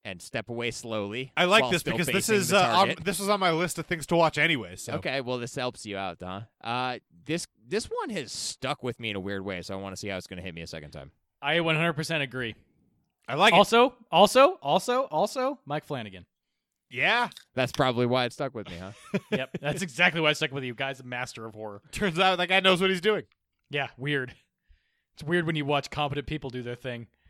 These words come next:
Speaker 2: All right, boys, I think, uh, we're gonna throw a couple of patron picks in here right now.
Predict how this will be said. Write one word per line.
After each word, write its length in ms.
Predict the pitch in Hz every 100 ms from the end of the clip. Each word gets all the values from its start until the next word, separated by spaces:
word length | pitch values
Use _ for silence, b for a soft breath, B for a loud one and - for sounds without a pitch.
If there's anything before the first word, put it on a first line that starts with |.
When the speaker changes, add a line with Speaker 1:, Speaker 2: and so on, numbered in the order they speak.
| b b b b b b b b b b b _
Speaker 2:
All 140 | 180 214
right, 300 | 247 240 120
boys, 260 | 214 240
I 80 | 196
think, 360 | - 254 - -
uh, 240 | 233 185 151
we're 80 | 226
gonna 120 | 294
throw 240 | - 220
a 40 | 160
couple 400 | - 233 - 208
of 100 | -
patron 380 | 160 - 143
picks 280 | - 139 -
in 120 | 135
here 180 | 123 135
right 200 | 120 110
now. 320 | 104 135 156